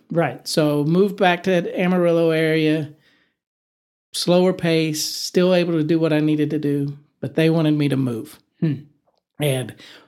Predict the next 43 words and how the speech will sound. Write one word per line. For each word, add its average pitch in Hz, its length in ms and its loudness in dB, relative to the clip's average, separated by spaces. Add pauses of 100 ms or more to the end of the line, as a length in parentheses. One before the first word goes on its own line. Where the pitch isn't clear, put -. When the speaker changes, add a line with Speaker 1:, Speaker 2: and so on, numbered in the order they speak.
(120)
Speaker 2:
one 202 80 4
of 208 80 4
my 175 100 4
daughters 147 360 0
has 143 120 -2
special 156 380 -4
needs, 165 600 0 (540)
and 160 220 -2
Canyon 190 380 2
I 151 180 -2
S 143 120 -4
D 147 240 -2
just 143 240 -6
did 147 140 -4
a 143 80 -4
tremendous 151 640 -2
job 135 300 -6
with 135 140 -8
her 139 300 -8 (120)
within 147 260 -2
that 143 180 -4
first 151 320 -4
six - 220 -6
months 143 380 -8
Speaker 1:
Okay. 131 300 -8 (340)
Speaker 2:
of 151 140 -8
being 156 240 -4
here. 143 200 -12 (560)
So - 160 -2
we 151 60 2
were 147 60 0
like, 147 160 -4
"No, 160 240 -2
we're 151 80 0
not 131 200 -6
moving." 123 140 -4
Speaker 1:
Yeah, 135 120 -2
so 185 120 0
after 190 200 4
you 165 100 2
moved, 147 300 0
like, 131 220 -6
that, 135 200 -6